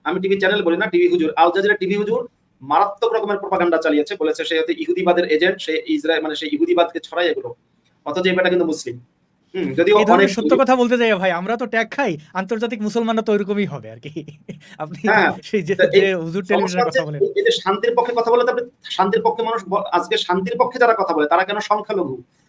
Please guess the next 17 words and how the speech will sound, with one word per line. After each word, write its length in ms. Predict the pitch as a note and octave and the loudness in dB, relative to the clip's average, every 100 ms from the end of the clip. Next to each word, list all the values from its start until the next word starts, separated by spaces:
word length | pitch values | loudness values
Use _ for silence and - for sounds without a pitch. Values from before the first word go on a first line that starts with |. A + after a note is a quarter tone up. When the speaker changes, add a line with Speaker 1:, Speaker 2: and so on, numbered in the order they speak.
| _ - | _ 0
Speaker 1:
কারণ 200 | D#3+ F#3+ | 2 2
শান্তির 400 | - F3+ F#3+ - | 0 -2 0 0
পক্ষে 260 | A3 - C4 | 0 0 2
যে 80 | B3 | 2
কথা 160 | A3+ | 2
বলবে, 320 | F#3 D#3+ B3+ - _ _ - | 2 4 4 0 _ _ 0
তাকে 160 | F3+ - | 0 4
আল 180 | F#3 G3 | 2 2
জাজিরা 220 | G#3+ A3+ | 2 2
টিভি 260 | A3+ A3+ G#3 | 0 -2 -2
হুজুর 200 | A3 G#3+ | 0 0
দেখাবে 260 | G3+ G3 | 0 0
সে 140 | F#3+ F#3 | 0 0
হচ্ছে 260 | F3+ F#3 | 2 2
এই 260 | F#3 F3 E3+ | 2 2 2
অমুকের 360 | F3+ F#3 F3 | 2 2 2
এজেন্ট 280 | E3 E3 E3 | 2 2 0